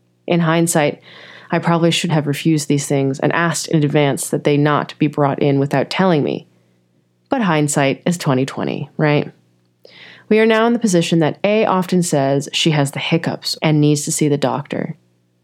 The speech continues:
or simply forces a cough, or says she has an injury and that she needs to see the doctor.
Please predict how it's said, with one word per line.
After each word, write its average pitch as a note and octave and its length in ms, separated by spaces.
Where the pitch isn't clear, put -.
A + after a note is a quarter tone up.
or G3+ 120
simply G3 340
forces E3+ 560
a C3 80
cough, B2+ 520
or F#3+ 180
says F#3+ 240
she G3 140
has F#3 120
an F3 80
injury E3+ 680
and D#3 120
that D3 120
she D#3 160
needs D3+ 240
to C#3 100
see C#3+ 140
the C#3 80
doctor. - 520